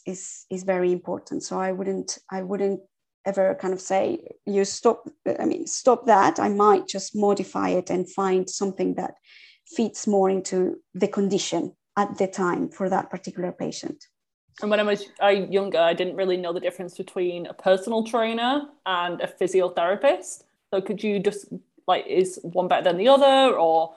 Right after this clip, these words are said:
Speaker 2: um, do some personal trainers know about the pelvic floor, or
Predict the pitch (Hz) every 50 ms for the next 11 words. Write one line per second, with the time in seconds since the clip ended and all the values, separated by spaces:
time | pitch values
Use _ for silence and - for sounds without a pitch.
0 | _ _ _ _ - 175 170 156 156 160 160 - 180 - - 185 175 170 175 -
1 | 196 185 185 185 180 180 175 180 185 170 170 - - 170 160 160 170 - 190 202
2 | 220 226 233 226 226 226 214 - 220 - 233 214 214 208 - - - 226 214 202
3 | 208 202 165 151 151 143 -